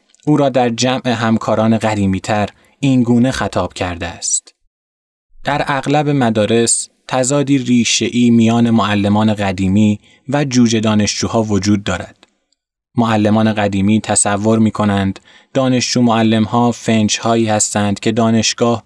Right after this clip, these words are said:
بادشان کرده و ادعای الکی دارند. معمولاً معلمان قدیمی معتقدند همه چیز در معلمی تجربه است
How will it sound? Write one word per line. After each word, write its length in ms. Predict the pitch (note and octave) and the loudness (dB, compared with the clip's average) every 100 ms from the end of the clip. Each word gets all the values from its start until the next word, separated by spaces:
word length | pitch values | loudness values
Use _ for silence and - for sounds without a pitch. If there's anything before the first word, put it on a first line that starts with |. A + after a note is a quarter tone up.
| - | -2
بادشان 580 | B2 A#2+ A2+ - G#2+ G2+ | 2 2 2 0 -2 -2
کرده 420 | G2+ F#2+ F#2+ G2 | -2 -4 -4 -4
و 180 | F#2+ F#2 _ _ - | -4 -6 _ _ -4
ادعای 640 | C#3 A#2+ B2 C3 B2 A#2+ | -4 -2 0 2 2 0
الکی 440 | A#2 G#2 G2+ - G#2 | 0 0 0 -2 -4
دارند. 520 | F#2 - - _ _ _ _ _ _ _ _ _ _ _ - | -4 -10 -16 _ _ _ _ _ _ _ _ _ _ _ -6
معمولاً 600 | A2 G#2+ G#2+ G#2 G#2 G2+ - _ - | -4 0 0 0 0 -2 -6 _ -2
معلمان 600 | B2 B2 A#2 A#2 A#2+ A#2 | 0 2 4 4 2 0
قدیمی 460 | A2 G#2 G#2 G#2+ A2+ | 0 -2 2 4 4
معتقدند 840 | G#2+ - A2+ G2+ G#2+ G#2+ G2 G2 - _ _ | 2 0 -2 0 0 0 0 -4 -12 _ _
همه 300 | - C#3 D3+ | -4 0 0
چیز 340 | - C3+ A#2+ | 0 2 2
در 180 | A2+ G#2 | 0 0
معلمی 720 | A2 G#2+ G2 F#2+ F#2+ G#2+ G#2+ - _ _ - | 2 2 0 0 2 2 2 -2 _ _ -14
تجربه 560 | - G#2 G2+ G2+ G2 A#2+ | -8 -6 -4 -2 0 0
است 540 | A2+ G2+ G2 - - | 0 -2 -4 -8 -10